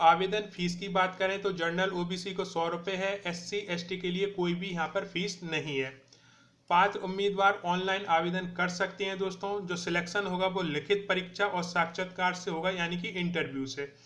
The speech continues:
इसकी ऑफिशियली वेबसाइट ये आपके सामने दी गई है। यदि आपको ये नोटिफिकेशन नहीं मिल रहा है तो मेरे Facebook पेज एट द रेट अतुल कुमार शर्मा ज़ीरो नाइन पर मुझे मैसेज कर दें, मैं, ए, आपको नोटिफिकेशन प्रोवाइड करा दूंगा दोस्तों।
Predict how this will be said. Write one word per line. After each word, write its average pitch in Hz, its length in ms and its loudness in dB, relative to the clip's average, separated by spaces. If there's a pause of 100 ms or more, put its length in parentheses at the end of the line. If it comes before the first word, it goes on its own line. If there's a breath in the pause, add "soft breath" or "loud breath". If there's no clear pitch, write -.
(280 loud breath)
इसकी 175 280 -6
ऑफिशियली 202 480 0
वेबसाइट 185 480 2
ये 180 140 2
आपके 170 280 4
सामने 175 320 2
दी 151 220 -2
गई 190 220 0
है। 190 120 0 (380 loud breath)
यदि 170 280 2
आपको 180 300 6
ये 190 120 4
नोटिफिकेशन 180 640 0
नहीं 151 240 -2
मिल 196 160 2
रहा 170 180 4
है 170 120 4
तो 180 80 -4
मेरे 175 260 2
Facebook 180 520 -4
पेज 190 280 0
एट 175 180 0
द 185 60 -2
रेट 180 240 2
अतुल 170 260 0
कुमार 175 260 2
शर्मा 175 280 0
ज़ीरो 147 280 -2
नाइन 170 240 0
पर 175 100 -4
मुझे 165 220 -4
मैसेज 147 380 -2
कर 175 200 -2
दें, 190 160 -4
मैं, 190 240 -4
ए, 170 180 -2
आपको 180 680 2
नोटिफिकेशन 175 640 -4
प्रोवाइड 170 440 -2
करा 165 240 4
दूंगा 139 280 -4
दोस्तों। 135 360 -6